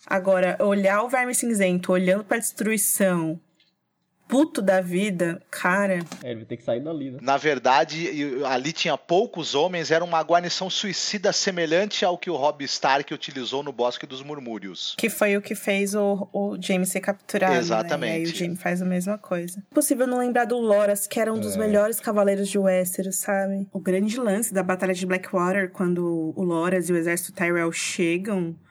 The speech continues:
Speaker 1: pra salvar o Tywin, né? Do Stannis, é, o gr-, o grande lance foi sempre esse, né? Que eles eram muito bons nisso. E, de repente, os roteiristas exigiram que eles não eram.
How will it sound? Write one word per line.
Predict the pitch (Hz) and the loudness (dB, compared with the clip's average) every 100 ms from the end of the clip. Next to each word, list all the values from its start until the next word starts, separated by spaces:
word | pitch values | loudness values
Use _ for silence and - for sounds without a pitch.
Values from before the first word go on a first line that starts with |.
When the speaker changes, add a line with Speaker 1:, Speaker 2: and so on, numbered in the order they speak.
| _ _ | _ _
Speaker 1:
pra | - 175 | -4 -2
salvar | 175 - 180 165 170 185 | 0 0 0 0 0 0
o | |
Tywin, | 196 - 175 175 202 170 | -2 -2 0 2 0 0
né? | 165 165 175 180 _ - - _ _ | -2 -2 -4 -10 _ -20 -20 _ _
Do | 170 | 0
Stannis, | 175 - - 170 165 185 165 - - - | 0 0 -2 0 0 0 -2 -4 -6 -6
é, | 180 175 | -4 -2
o | |
gr-, | 180 180 | -4 -6
o | 175 | -4
grande | 185 233 247 | -2 -2 -2
lance | 208 208 262 | -2 -2 -2
foi | 240 | -4
sempre | 220 220 269 320 | -4 -4 -2 0
esse, | 254 254 - 170 | 0 -2 -4 -2
né? | 160 160 | -2 -4
Que | - | -4
eles | 165 160 | -6 -4
eram | 175 175 240 302 302 277 185 180 _ | -2 0 -2 -4 -4 -4 -8 -10 _
muito | 175 165 175 185 185 | -4 -2 0 0 -2
bons | 175 156 185 165 170 - - - - | -4 -2 -2 -2 -4 -6 -6 -10 -4
nisso. | 175 165 156 - 180 | -2 0 -2 -6 -6
E, | 180 170 | -6 -4
de | 180 | -2
repente, | 190 196 190 196 202 - 247 254 - _ - | -2 -2 -2 -2 -4 -6 -8 -10 -14 _ -10
os | 185 | -6
roteiristas | 175 175 190 | -4 -2 -2
exigiram | 196 185 185 185 | -4 -2 -2 -2
que | 180 | -2
eles | 180 185 | -2 0
não | 190 214 | 0 0
eram. | 175 170 175 | 0 0 -4